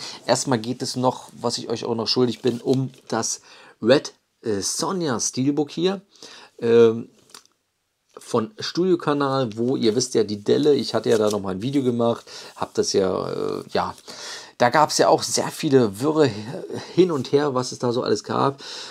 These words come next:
Ähm, ich hatte das übrigens bei, äh, J P C bestellt. Die hatten sich ja bei mir gemeldet, äh, dass ich das noch nicht zurückschicken soll. Sie klären das ab.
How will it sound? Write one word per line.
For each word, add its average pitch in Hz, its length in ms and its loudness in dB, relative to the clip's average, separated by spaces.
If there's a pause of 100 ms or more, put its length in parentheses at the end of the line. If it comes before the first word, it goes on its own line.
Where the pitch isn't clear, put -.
(120)
Ähm, 123 500 8 (120)
ich 156 200 4
hatte 156 200 2
das 135 240 4
übrigens 127 280 -2
bei, 110 200 -2
äh, 107 260 -8
J 127 180 0
P - 140 -16
C 165 220 -6
bestellt. 139 640 2
Die 117 380 -6
hatten 127 180 -6
sich 113 140 -2
ja 117 80 4
bei 104 100 8
mir 104 180 2
gemeldet, 127 720 2
äh, 110 260 -2
dass 107 200 -4
ich 110 100 -8
das 98 180 -8
noch 107 100 -4
nicht 139 200 -4
zurückschicken 131 400 -2
soll. 120 200 0
Sie 104 120 -10
klären 110 400 -2
das 95 220 -6
ab. 185 260 2